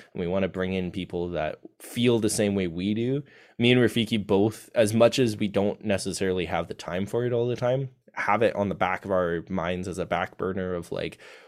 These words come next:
what new ideas can we bring to Vovin? What's coming up? What else can we do? So we're constantly thinking about it. So that's kind of a thing for us is, like, we really wanna bring in content creators that are going to feel the same way about content that we do.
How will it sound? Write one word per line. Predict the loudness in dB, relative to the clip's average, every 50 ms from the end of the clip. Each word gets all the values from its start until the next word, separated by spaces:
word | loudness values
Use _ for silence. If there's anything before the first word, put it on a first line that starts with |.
| _ _ -10
what | -4 4 4 4 4 4
new | 2 0 2 2 4 4
ideas | 4 4 2 0 -2 -2 -2 -2 -4 -6
can | -6 -4
we | -6 -4
bring | -4 -4 -4 -4 -4
to | -4
Vovin? | -6 -8 -8 -6 -4 -4 -2 -2 -4 -4 -4 -4 -6 -8 -10 -12 -16 -20 _ _
What's | 0 2 2 2 0 -4
coming | -4 -4 -4 -4 -6 -4
up? | -2 -2 -2 -4 -6 -20 -16 -6
What | 0 0 2 2
else | 2 -2 -2 -4
can | -6 -4 -4
we | -4 -6
do? | -6 -6 -6 -4 -4 -6 -8 -10 -14 -20 -12
So | -6 -4 -2
we're | 0 2 0
constantly | 2 4 2 2 2 0 -2 -2 -2 -2 -2
thinking | -2 -4 -4 -4 -2
about | 0 2 2 2
it. | 0 -2 -4
So | -4 2
that's | 4 4 4 4
kind | 2 0 2
of | 4 4
a | 4 2
thing | 2 -2 0 2 2 2 0
for | -2 -4 -2 0
us | 0 0 0 0 -4
is, | -6 -6 -6 -6
like, | -4 -4 -4 -4 -6 -8
we | -8 -4 -2 0 2 2
really | 2 2 2 2 2 2
wanna | 2 0 0 0
bring | -2 -2 -2
in | -2 -4 -4 -6
content | -4 -4 -4 -4 -4 -6 -6
creators | -6 -8 -6 -6 -6 -6 -6 -6 -6 -8
that | -8 -8
are | -8
going | -8 -6 -6 -4 -4 -4 -6 -6
to | -6
feel | -4 -4 -4 -2
the | -2 -4
same | -4 -2 -4 -4 -4 -4
way | -4 -4 -4 -4
about | -4 -4 -4 -6 -6
content | -8 -8 -8 -8 -6 -6 -6 -6 -6 -8
that | -8 -6
we | -6 -8 -6
do. | -2 -2 -2 -2 -4